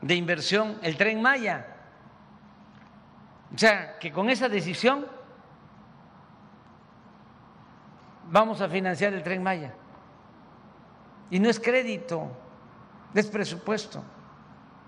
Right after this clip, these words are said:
Es que es increíble, eh, la situación, el daño.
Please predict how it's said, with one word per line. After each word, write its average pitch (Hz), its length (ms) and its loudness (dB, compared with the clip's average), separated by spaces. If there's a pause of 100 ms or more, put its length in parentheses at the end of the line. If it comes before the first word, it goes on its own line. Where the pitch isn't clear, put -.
(120)
Es 226 140 2
que 254 80 -4
es 240 100 -4
increíble, 220 1120 0 (1500)
eh, 160 680 -2
la 147 720 0 (1160)
situación, 185 640 0
el 185 160 0
daño. 208 460 2